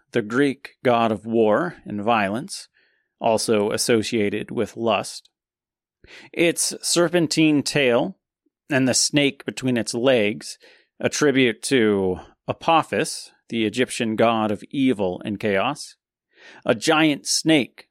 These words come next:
that would try to swallow the sun every night. The snake between its legs also serves as not so subtle symbolism of, well,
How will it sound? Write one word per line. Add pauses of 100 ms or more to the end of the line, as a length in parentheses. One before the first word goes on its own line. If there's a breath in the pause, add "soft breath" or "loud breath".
that
would
try
to
swallow
the
sun
every
night. (920)
The
snake
between
its
legs
also
serves
as (320)
not
so
subtle
symbolism
of, (960 soft breath)
well,